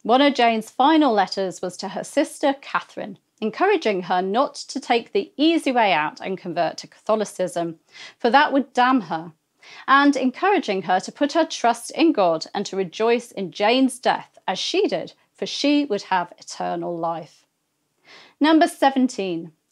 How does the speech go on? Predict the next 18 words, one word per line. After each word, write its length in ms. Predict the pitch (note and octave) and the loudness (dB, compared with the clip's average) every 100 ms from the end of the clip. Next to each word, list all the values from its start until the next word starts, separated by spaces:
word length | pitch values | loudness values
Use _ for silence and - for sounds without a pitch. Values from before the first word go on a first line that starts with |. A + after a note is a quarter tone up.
| - | -2
Jane 280 | B3+ C4+ C#4 | 4 6 4
and 100 | A#3+ | 4
Guildford 460 | B3+ C#4+ - D#4 | 2 2 0 -2
were 140 | B3+ G3 | 0 0
executed 760 | C4+ C#4 - D4 C4+ C4 B3 A#3+ | 0 -4 -4 0 0 2 2 0
on 180 | - F#3 | -2 -4
the 80 | |
twelfth 460 | F3+ - C4 C#4 C4+ | -6 0 2 2 0
of 80 | C4+ | -4
February 440 | B3 G#3+ G#3 G3 | 0 0 2 0
fifteen 500 | G3 - F4 B3 G#3+ | 0 -2 -2 -2 -4
fifty-four 680 | F#3 F3+ - F3 F#3 F3 F3+ - | -4 -10 -10 -8 -4 -2 -4 -2
by 260 | F#3+ D#3+ | -2 0
beheading. 680 | E3 - - G3+ F3 D#3+ D#3+ _ _ _ _ | -4 -8 -4 -4 -2 -4 -6 _ _ _ _
Guildford 480 | B3+ C4 C4 B3+ B3 | 2 2 2 -4 -4
on 160 | - F#3+ | -6 -8
Tower 340 | F3 G#3 E3+ | -4 0 0
Hill 420 | E3 A#3+ C#4 C#4+ | 0 0 2 0